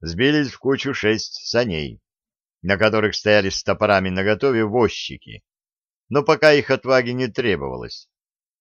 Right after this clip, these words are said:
Не менее полусотни ратников — в основном верховых, защищали груз от кровожадного врага. Куда больше ведуна поразили нападающие.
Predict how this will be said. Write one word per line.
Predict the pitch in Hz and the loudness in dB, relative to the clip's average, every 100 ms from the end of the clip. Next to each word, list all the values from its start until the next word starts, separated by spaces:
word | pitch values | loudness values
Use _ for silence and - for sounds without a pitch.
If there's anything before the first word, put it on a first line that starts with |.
| _ - | _ -4
Не | 98 | 0
менее | 151 175 123 | 2 2 0
полусотни | 101 110 95 87 87 80 80 | 0 0 0 -2 -6 -6 -6
ратников — | 76 95 95 101 107 123 120 _ _ _ _ | 0 2 2 0 -6 -6 -6 _ _ _ _
в | |
основном | 82 92 92 131 123 | -6 -4 0 0 2
верховых, | 95 - 82 73 101 123 _ _ _ _ _ | 0 0 -6 -4 -6 -8 _ _ _ _ _
защищали | 87 104 - 117 - 165 147 127 | -4 -2 -2 -6 0 0 2 -4
груз | 110 104 143 160 - | -4 -2 -2 -4 -4
от | - | -6
кровожадного | - 104 101 92 123 110 104 107 104 | -2 0 0 0 -2 -2 -6 -4 -4
врага. | 82 92 85 67 55 _ _ _ _ _ _ _ _ _ _ _ _ _ _ | -2 -2 -4 -6 -10 _ _ _ _ _ _ _ _ _ _ _ _ _ _
Куда | 104 123 143 | 0 6 8
больше | 143 151 131 131 | 8 2 2 0
ведуна | 131 123 139 151 135 76 - _ _ | 0 0 -2 -2 -2 -4 -10 _ _
поразили | 98 110 98 127 120 | -2 0 -2 -4 -2
нападающие. | 117 120 120 113 78 64 - - 110 | -2 -2 0 0 -2 -6 -16 -18 -20